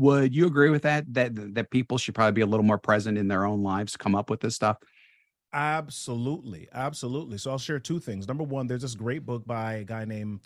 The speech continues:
Speaker 2: Matthew Dicks. The book's called Storyworthy, and he has this practice in his book where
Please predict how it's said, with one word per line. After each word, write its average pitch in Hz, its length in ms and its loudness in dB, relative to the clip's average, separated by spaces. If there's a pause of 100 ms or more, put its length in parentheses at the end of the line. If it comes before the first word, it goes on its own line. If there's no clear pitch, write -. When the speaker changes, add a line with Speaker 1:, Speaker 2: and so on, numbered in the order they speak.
(380)
Speaker 2:
Matthew 117 380 -4
Dicks. 98 260 -6
The 110 60 -8
book's 120 240 -8
called 113 200 -4
Storyworthy, 104 840 -6
and 95 80 -10
he 110 100 -4
has 131 220 -2
this 120 160 -10
practice - 640 -10 (300)
in 113 120 -4
his 107 140 -4
book 104 240 -6
where 107 240 -6